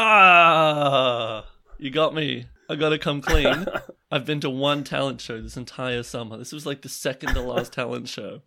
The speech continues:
Speaker 1: He was like,
Speaker 2: Yeah.
Speaker 1: "Yeah, man, I went once and just thought, that smoke's not for me."
Speaker 2: <laughs>
Speaker 1: And he'd been getting away with it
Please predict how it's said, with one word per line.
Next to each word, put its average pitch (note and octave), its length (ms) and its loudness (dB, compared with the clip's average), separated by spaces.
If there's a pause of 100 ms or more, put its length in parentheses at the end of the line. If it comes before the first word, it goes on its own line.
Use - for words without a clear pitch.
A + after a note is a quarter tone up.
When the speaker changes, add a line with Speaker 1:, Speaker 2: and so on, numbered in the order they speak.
(160)
Speaker 1:
He C#3 60 -10
was C3 140 -10
like, C3+ 160 -2
Speaker 2:
Yeah. A2+ 120 0
Speaker 1:
"Yeah, D3 160 4
man, C#3+ 300 2
I D3 60 4
went D#3+ 240 4
once C#3 500 -2
and B2+ 180 -4
just B2 160 -10
thought, A#2 260 -2 (200)
that C3 180 -6
smoke's B2+ 320 -6
not B2+ 160 -6
for B2+ 100 -14
me." A#2+ 300 -10 (400)
Speaker 2:
<laughs> - 460 2
Speaker 1:
And - 140 0
he'd F3+ 180 -2
been A#3 160 -6
getting E3 260 0
away C3 260 0
with A#2+ 240 -8
it A2+ 160 -12